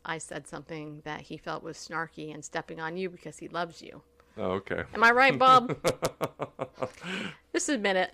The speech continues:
Speaker 1: I am.
Speaker 2: All right. Anyway.
Speaker 1: I'm right. I know I am. Put a one if you guys all know that I'm right. Whoops sake. I like your show, even if I don't know you. Someone got me involved. Pastor Percy and I,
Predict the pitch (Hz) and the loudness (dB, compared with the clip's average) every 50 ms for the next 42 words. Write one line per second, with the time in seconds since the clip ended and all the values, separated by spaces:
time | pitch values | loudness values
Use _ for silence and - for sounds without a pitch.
0 | 170 - 220 226 214 190 170 160 160 180 - _ _ - - - - 104 104 98 | -6 -2 0 2 2 4 2 0 -2 -4 -10 _ _ -20 -16 -6 -2 0 0 0
1 | 95 95 - - 95 110 107 104 98 101 98 - 214 202 180 165 165 165 - - | 0 -4 -4 -2 -2 0 0 0 -2 -4 -4 -4 -4 -4 -4 -4 -6 -6 -4 -4
2 | 180 175 180 165 160 165 160 151 151 160 147 - _ _ _ _ _ _ _ _ | -2 -2 0 -2 -2 -2 -2 -6 -6 -8 -10 -16 _ _ _ _ _ _ _ _
3 | _ _ _ _ _ _ _ _ _ - 330 330 294 285 277 254 226 202 185 208 | _ _ _ _ _ _ _ _ _ -2 2 2 4 4 4 4 2 0 -2 -4
4 | 196 185 190 185 185 180 180 180 180 175 180 175 170 165 165 156 151 160 160 151 | -2 0 0 0 0 0 -2 -2 -2 -2 -2 -2 -2 -2 -2 -4 -2 -2 -2 -2
5 | 151 - - 170 - - - - 160 - - _ - - - - - - - - | -2 -4 -6 -8 -8 -8 -4 -2 -2 -2 -4 _ -20 -20 -20 -20 -20 -20 -20 -20
6 | - - - - 226 254 294 285 - 233 220 - 233 226 208 208 - - 214 214 | -8 0 4 8 8 8 8 8 4 0 0 2 2 4 4 4 2 0 0 0
7 | 208 208 202 - - 175 - - 165 170 185 185 180 - - 170 175 175 170 170 | 2 2 2 2 0 0 0 2 2 2 2 2 0 0 0 0 2 2 2 2
8 | 175 175 165 160 165 160 151 _ _ _ _ _ - - - - 190 185 185 175 | 2 0 0 0 -2 -4 -6 _ _ _ _ _ -16 -10 -4 -4 -2 -2 0 0
9 | 165 160 160 165 151 135 156 156 - - 156 165 160 160 165 165 170 156 165 165 | 0 -2 -2 -4 -2 0 0 0 0 -2 -4 -4 -2 -4 -4 -4 -6 -6 -2 -2
10 | 147 156 156 151 - - 170 170 - - 160 - - 165 156 - 139 139 151 151 | 0 0 -2 -4 -4 -4 -6 -6 -6 -10 -12 -8 -6 -8 -6 -6 -8 -10 -8 -6
11 | 143 147 143 151 | -6 -8 -8 -10